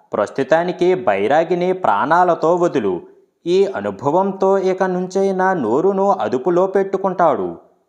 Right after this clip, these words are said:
అన్నాడు అనంత శర్మ. నరేంద్రుడు కత్తిని చప్పున వరలో పెట్టేశాడు.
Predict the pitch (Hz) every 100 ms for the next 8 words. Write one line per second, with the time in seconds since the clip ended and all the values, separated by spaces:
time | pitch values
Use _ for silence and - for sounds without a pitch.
0 | - 120 101 92 156 180 185 180 180 175
1 | 170 135 101 87 - _ _ _ - 101
2 | 104 139 175 202 190 202 196 202 - 185
3 | 202 196 101 - 175 196 113 104 135 180
4 | 190 190 196 185 185 151 98 85